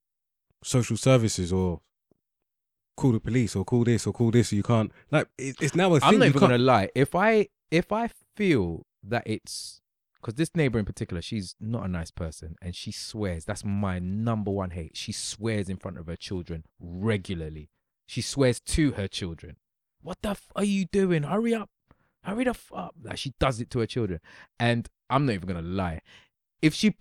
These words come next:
Speaker 2: if she goes too far, I feel no way to call him.
Speaker 1: Yeah,
Speaker 2: I feel
Speaker 1: see, I,
Speaker 2: no
Speaker 1: I
Speaker 2: way
Speaker 1: might
Speaker 2: to
Speaker 1: have
Speaker 2: call
Speaker 1: to,
Speaker 2: him.
Speaker 1: I, I don't, I'm not sure about that, man. I
Speaker 2: Nah,
Speaker 1: might have to,
Speaker 2: I
Speaker 1: I might have to
Speaker 2: can't.
Speaker 1: revoke, I
Speaker 2: I
Speaker 1: might have to
Speaker 2: can't, no.
Speaker 1: revoke your black card.
Speaker 2: N-, are you, are you, what the hell's that got to do with black?
Speaker 1: Nah, bro.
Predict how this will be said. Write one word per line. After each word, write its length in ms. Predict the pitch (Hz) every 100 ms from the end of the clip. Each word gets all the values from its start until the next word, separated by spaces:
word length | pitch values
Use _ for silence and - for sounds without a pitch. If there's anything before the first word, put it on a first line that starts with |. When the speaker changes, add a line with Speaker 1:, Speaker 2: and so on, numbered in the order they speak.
| -
Speaker 2:
if 160 | 165 -
she 140 | 240
goes 260 | 208 220 -
too 220 | - 208
far, 360 | - 196 208 240 _ _ -
I 100 | 98
feel 220 | - 104
no 240 | 95 107
way 160 | 95 85
to 120 | -
call 260 | 90 90 80
him. 120 | 78 _ _ _ _ _ _ _
Speaker 1:
Yeah, 200 | 165 104
Speaker 2:
I 40 |
feel 180 | 120 135
Speaker 1:
see, 60 | 110
I, 80 | 117
Speaker 2:
no 200 | 131 127
Speaker 1:
I 20 |
Speaker 2:
way 100 | 113
Speaker 1:
might 80 | 113
Speaker 2:
to 60 | 107
Speaker 1:
have 80 |
Speaker 2:
call 100 | 107
Speaker 1:
to, 60 | 101
Speaker 2:
him. 100 | 98 95 110
Speaker 1:
I, 60 |
I 40 | 120
don't, 200 | 135 123
I'm 120 | 123
not 120 | 123
sure 120 | 101 98
about 200 | 82 76
that, 120 | 73
man. 140 | 80
I 40 | 101
Speaker 2:
Nah, 100 | 123
Speaker 1:
might 60 | 110
have 100 | 104
to, 60 |
Speaker 2:
I 60 | 123
Speaker 1:
I 40 |
might 120 | 117 131
have 80 | 131
to 40 |
Speaker 2:
can't. 80 | 113
Speaker 1:
revoke, 300 | 107 107 98
I 40 | 113
Speaker 2:
I 40 |
Speaker 1:
might 100 | 120
have 80 | 117
to 80 | -
Speaker 2:
can't, 60 |
no. 140 | 135 110
Speaker 1:
revoke 180 | 107 95
your 80 |
black 240 | 87 98 -
card. 160 | 98 85
Speaker 2:
N-, 80 | - -
are 60 |
you, 260 | 185 269 294 294
are 60 | 262
you, 140 | 262
what 220 | 254 302 -
the 100 | 330
hell's 260 | 320 330
that 160 | 311 277
got 140 | 277
to 80 | -
do 160 | 254 269
with 140 | 269
black? 200 | 277 254
Speaker 1:
Nah, 140 | 95 92
bro. 180 | 85